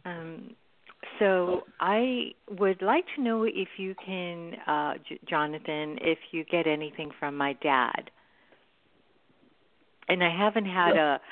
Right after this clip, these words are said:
Speaker 1: a, um, a medium reading, oh my God, in decades. So.
Speaker 2: Okay.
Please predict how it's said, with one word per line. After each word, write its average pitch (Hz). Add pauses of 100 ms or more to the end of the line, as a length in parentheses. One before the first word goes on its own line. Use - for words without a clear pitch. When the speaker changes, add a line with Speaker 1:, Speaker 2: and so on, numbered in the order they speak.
(460)
Speaker 1:
a, 160
um, 151
a 160
medium 160
reading, 147
oh 190
my 165
God, 143
in - (200)
decades. 143 (140)
So. 135 (920)
Speaker 2:
Okay. -